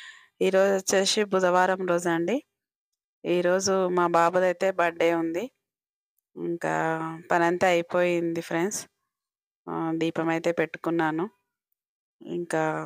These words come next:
మా బాబు దగ్గరికి, హాస్టల్ దగ్గరకైతే వెళ్ళాలి. కేక్ తీసుకొచ్చినాము. ఇంకా అలాగే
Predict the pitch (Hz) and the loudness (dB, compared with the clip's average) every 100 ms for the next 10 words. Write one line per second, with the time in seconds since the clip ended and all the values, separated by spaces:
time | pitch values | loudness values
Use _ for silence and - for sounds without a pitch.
0 | 156 - _ _ _ - 170 170 170 170 | -12 -18 _ _ _ -12 -6 -4 0 0
1 | 175 175 180 175 160 - 170 175 175 165 | 2 2 0 2 2 2 2 4 4 2
2 | 160 156 180 180 160 160 160 165 214 - | -2 0 0 2 2 4 4 2 -2 -2
3 | 170 165 170 165 160 - 160 - - 160 | 0 0 -2 -4 -4 -4 -6 -4 -2 -2
4 | 156 202 269 _ _ _ _ _ _ _ | -2 -4 -6 _ _ _ _ _ _ _
5 | - 165 165 160 156 156 165 170 180 | -10 -6 -2 0 2 2 2 2 0